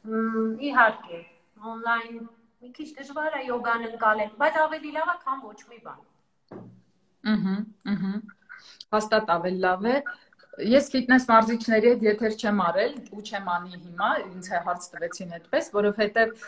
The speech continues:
Speaker 2: ես ինչքան էլ սիրեմ ֆիթնես, ես գիտեմ նաև որոշ դեպքերում ֆիթնեսի վնասակար բաները, որոնք ես ինքս եմ ունեցել ինձ վրա, այսինքն զգացել եմ ինձ վրա։ Տաթե, ի՞նչ է յոգան։ Այ, եթ-, ենթադրենք, եթե տանենք բաժանարար գիծ ֆիթնեսի և յոգայի միջև։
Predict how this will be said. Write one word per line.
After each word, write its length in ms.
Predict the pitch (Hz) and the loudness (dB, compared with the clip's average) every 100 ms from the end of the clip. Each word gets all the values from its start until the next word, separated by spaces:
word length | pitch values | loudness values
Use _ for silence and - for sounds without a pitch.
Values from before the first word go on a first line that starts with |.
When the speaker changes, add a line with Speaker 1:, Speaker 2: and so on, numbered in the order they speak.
| - | -4
Speaker 2:
ես 180 | 220 226 - | 0 0 2
ինչքան 420 | 214 220 226 220 | 2 4 4 4
էլ 80 | 214 | 2
սիրեմ 320 | 202 196 196 | 0 0 0
ֆիթնես, 480 | - 196 247 285 294 | -4 -4 0 0 0
ես 160 | 196 - | -4 -4
գիտեմ 300 | 185 226 233 | -2 2 4
նաև 300 | 190 202 185 | 4 0 0
որոշ 260 | 190 214 | 0 0
դեպքերում 460 | - 175 - 202 254 | 0 -6 -6 -8 -8
ֆիթնեսի 540 | 214 208 185 185 233 233 | -10 -12 -12 -10 -6 -6
վնասակար 640 | 233 202 202 196 190 196 - | -4 -2 0 0 0 -2 -2
բաները, 380 | 165 165 240 | -4 -4 -4
որոնք 300 | 208 220 233 | -2 2 4
ես 140 | 240 226 | 4 0
ինքս 180 | 196 - | -6 -6
եմ 160 | 165 | -8
ունեցել 460 | - 151 - 190 180 | -10 -14 -8 -8 -6
ինձ 140 | 170 | -10
վրա, 180 | 165 160 - _ - | -8 -8 -8 _ -10
այսինքն 380 | - - 196 185 | -8 -4 -2 0
զգացել 460 | 180 180 - 170 | 0 0 -2 -4
եմ 80 | 160 | -6
ինձ 160 | 160 - | -10 -4
վրա։ 220 | 185 262 - - - - | 0 0 -2 -14 -10 4
Տաթե, 360 | 269 269 208 - - - _ _ | 6 6 0 -4 -10 -18 _ _
ի՞նչ 240 | 220 339 349 | -2 0 2
է 140 | 359 | 4
յոգան։ 540 | 311 226 220 202 175 143 - | 4 6 6 4 2 0 4
Այ, 220 | 254 277 - 190 208 | 6 6 2 -2 6
եթ-, 280 | 240 240 | 6 6
ենթադրենք, 560 | 214 233 233 254 311 240 | 4 6 6 4 4 2
եթե 160 | 226 247 | 2 2
տանենք 320 | 208 269 196 | 4 4 4
բաժանարար 580 | 196 202 202 202 196 185 | 2 2 2 2 0 0
գիծ 300 | 262 302 - _ _ _ _ | -4 -4 -8 _ _ _ _
ֆիթնեսի 500 | 233 226 226 226 302 | -4 2 2 2 0
և 240 | 320 214 214 | 2 4 4
յոգայի 320 | 208 226 233 | 6 4 4
միջև։ 340 | 185 - - | 0 -6 -10